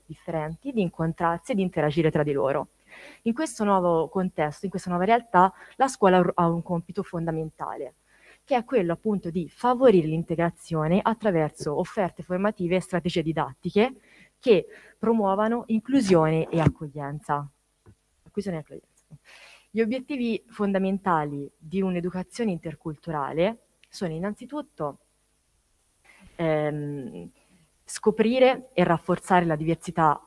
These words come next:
culturale di tutti. Ehm, i-, inoltre, eh, la, ehm, l'identità culturale di tutti. Ehm,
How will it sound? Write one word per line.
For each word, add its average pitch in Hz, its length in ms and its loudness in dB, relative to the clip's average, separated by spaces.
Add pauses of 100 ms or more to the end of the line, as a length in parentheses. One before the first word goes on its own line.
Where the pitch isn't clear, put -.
(120)
culturale 165 640 0
di 151 100 -8
tutti. 147 500 -12 (720)
Ehm, 151 920 -4 (320)
i-, 190 340 0
inoltre, 240 800 2
eh, 160 180 -4
la, 156 140 -4 (880)
ehm, 135 640 -14
l'identità 175 420 0
culturale 170 400 0
di 151 80 -4
tutti. 151 420 -6 (400)
Ehm, 156 880 -2